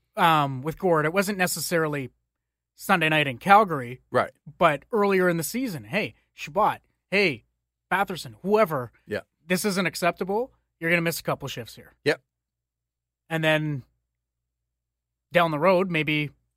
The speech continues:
Speaker 1: maybe it's im-, improved. Who knows how they react to it? But, uh, yeah, I, I think that was your point. It's not specifically,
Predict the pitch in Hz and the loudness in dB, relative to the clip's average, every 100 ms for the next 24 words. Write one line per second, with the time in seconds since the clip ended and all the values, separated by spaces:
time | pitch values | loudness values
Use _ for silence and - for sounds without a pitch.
0 | _ _ _ 139 147 147 - 147 139 135 | _ _ _ -10 -8 -8 -8 -12 -12 -16
1 | - 127 - 160 139 139 151 123 - _ | -14 -16 -14 -12 -10 -6 -6 -6 -8 _
2 | _ _ _ _ 156 139 143 127 143 - | _ _ _ _ -8 -6 -6 -6 -8 -10
3 | 117 131 - 139 123 170 214 202 185 180 | -16 -16 -10 -8 -8 -8 -8 -6 -4 -2
4 | 180 170 151 147 139 147 117 - 143 - | 0 0 0 -4 -8 -10 -12 -12 -14 -14
5 | _ _ 208 202 - 180 208 180 175 165 | _ _ -2 -2 -6 -4 -4 -2 -2 -2
6 | 151 | -4